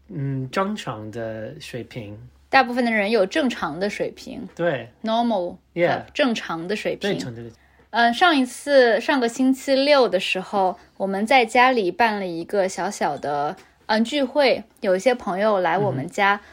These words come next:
Speaker 2: 我们有一个日本朋友，
Speaker 1: <laughs>
Speaker 2: 他就自己带了保温杯。
Speaker 1: 对。
Speaker 2: 当时我就觉得日本文化，我们亚洲文化真的是很相似的。
Speaker 1: 对。
Speaker 2: 我们所有的朋友里，只有这个日本朋友和我一样，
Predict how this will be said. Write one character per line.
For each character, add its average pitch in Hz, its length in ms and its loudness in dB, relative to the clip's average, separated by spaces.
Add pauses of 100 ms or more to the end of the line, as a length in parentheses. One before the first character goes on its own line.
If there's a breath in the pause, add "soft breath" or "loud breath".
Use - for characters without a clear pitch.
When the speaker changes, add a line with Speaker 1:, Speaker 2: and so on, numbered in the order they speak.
(140)
Speaker 2:
我 - 40 -8
们 214 100 2
有 262 140 8
一 202 80 2
个 214 80 4
日 311 180 0
本 190 240 -2
朋 - 260 -12
友， 160 280 -2 (160)
Speaker 1:
<laughs> 123 180 -10
Speaker 2:
他 247 160 6
就 240 220 6
自 233 240 -4
己 151 160 -12
带 185 240 4
了 151 140 0
保 - 220 -4
温 175 260 -4
杯。 170 280 -2 (100)
Speaker 1:
对。 131 460 0
Speaker 2:
当 269 200 6
时 233 180 4
我 196 160 2
就 208 160 0
觉 170 280 -4
得 185 200 -6 (300 soft breath)
日 269 140 4
本 214 200 0
文 190 200 -6
化， 202 340 0
我 220 80 -2
们 226 160 2
亚 311 160 6
洲 269 160 4
文 208 180 2
化 220 240 0
真 240 220 -2
的 233 80 0
是 214 240 -2
很 185 200 -6
相 214 300 -2
似 214 420 -2
的。 165 260 -6 (240 soft breath)
Speaker 1:
对。 135 420 0
Speaker 2:
我 214 80 0
们 240 320 4 (140 loud breath)
所 - 180 6
有 302 140 8
的 269 100 2
朋 208 220 -4
友 226 200 2
里， 196 160 2
只 190 200 2
有 240 120 4
这 220 120 -2
个 220 100 2
日 262 160 0
本 202 220 -2
朋 196 200 -8
友 202 140 0
和 208 220 0
我 226 180 6
一 185 200 -6
样， 202 320 2